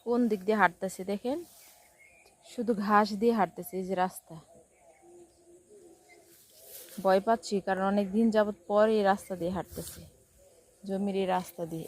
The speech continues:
এই যে দেখ-, মাশাআল্লাহ, দেখেন কত বেল ধরে আছে গাছে থোকায় থোকায়। আর এই গাছের বেল কিন্তু অনেক মজা আর অনেক মিষ্টি হয়। মাশাআল্লাহ, অনেক বেল আসছে গাছে।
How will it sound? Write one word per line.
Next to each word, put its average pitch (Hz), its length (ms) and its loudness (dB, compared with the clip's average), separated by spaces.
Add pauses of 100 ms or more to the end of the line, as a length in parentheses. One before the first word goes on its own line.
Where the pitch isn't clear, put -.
এই 202 100 0
যে 208 100 2
দেখ-, 196 260 -2 (680)
মাশাআল্লাহ, 208 600 -2
দেখেন 208 440 -4 (120)
কত 214 240 -8
বেল 202 340 0
ধরে 190 240 0
আছে 208 220 -4
গাছে 196 280 0
থোকায় 202 320 -8
থোকায়। 202 380 -4 (1160)
আর 180 140 2
এই 190 120 2
গাছের 196 240 -2
বেল 196 240 2
কিন্তু 208 260 0 (120)
অনেক 226 380 4 (120)
মজা 165 360 -8 (260)
আর 107 120 -2
অনেক 214 300 2 (120)
মিষ্টি 220 420 2
হয়। 185 320 -4 (1040)
মাশাআল্লাহ, 214 440 2
অনেক 214 340 2
বেল 202 160 4
আসছে 202 360 -2
গাছে। - 320 -8